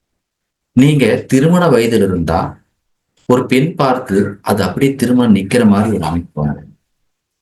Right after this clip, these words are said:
"நான் காதலிச்சிட்டு இருக்கேன், வீட்டுல சொல்ல போறேன்" அப்படின்னு சொன்னீங்கன்னா காதல் தோல்வி ஏற்படும். அப்போ இதுக்கு நீங்க என்ன பண்ணலாம் அப்படின்னு சொன்னா,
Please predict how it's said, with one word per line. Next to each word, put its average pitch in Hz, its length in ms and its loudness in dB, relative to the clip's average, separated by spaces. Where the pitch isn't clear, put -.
"நான் 123 180 -4
காதலிச்சிட்டு 147 560 0
இருக்கேன், 117 400 0
வீட்டுல 127 340 2
சொல்ல 110 300 0
போறேன்" 107 380 0
அப்படின்னு 95 320 -4
சொன்னீங்கன்னா 82 580 -2
காதல் 113 380 -2
தோல்வி 107 380 2
ஏற்படும். - 460 -6
அப்போ 139 320 2
இதுக்கு 143 380 2
நீங்க 127 300 4
என்ன 107 240 0
பண்ணலாம் 87 560 -2
அப்படின்னு 82 260 -2
சொன்னா, 73 420 -4